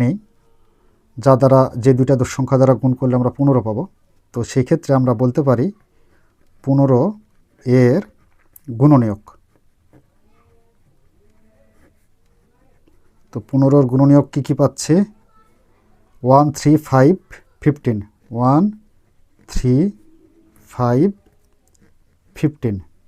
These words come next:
অতএব পনেরোর গুণনীয়ককে কী ধরেছিলাম?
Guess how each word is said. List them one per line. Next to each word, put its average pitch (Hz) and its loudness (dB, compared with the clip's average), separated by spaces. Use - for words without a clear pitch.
অতএব 143 2
পনেরোর 151 6
গুণনীয়ককে 151 4
কী 170 2
ধরেছিলাম? 147 2